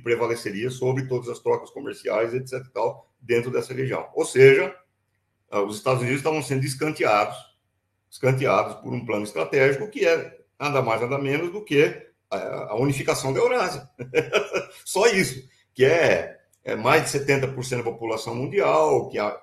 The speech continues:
é, praticamente todas as reservas de petróleo e gás do mundo, tirando, é claro, a Venezuela, é, e Brasil e outra, e algumas outras regiões, que praticamente tem, que, que tem todas as potências nucleares do mundo fora os Estados Unidos.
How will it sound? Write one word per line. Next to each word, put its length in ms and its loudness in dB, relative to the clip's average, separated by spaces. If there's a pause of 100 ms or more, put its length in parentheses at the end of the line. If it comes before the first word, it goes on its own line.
é, 220 -4
praticamente 680 -2
todas 280 2
as 60 -4
reservas 340 -2
de 80 -16
petróleo 380 -6
e 40 -8
gás 200 0
do 80 -10
mundo, 520 -4 (800)
tirando, 340 0
é 40 -2
claro, 240 -2
a 40 -6
Venezuela, 800 -2 (600)
é, 460 -4
e 180 -12
Brasil 400 -4
e 40 -4
outra, 300 -6
e 80 -10
algumas 320 -10
outras 240 -12
regiões, 400 -4 (340)
que 220 0 (120)
praticamente 640 2
tem, 440 -2
que, 100 -20
que 140 -8
tem 260 0
todas 280 2
as 100 -2
potências 580 -2
nucleares 500 2
do 100 -8
mundo 260 -8
fora 280 2
os 100 -4
Estados 320 -6
Unidos. 580 -4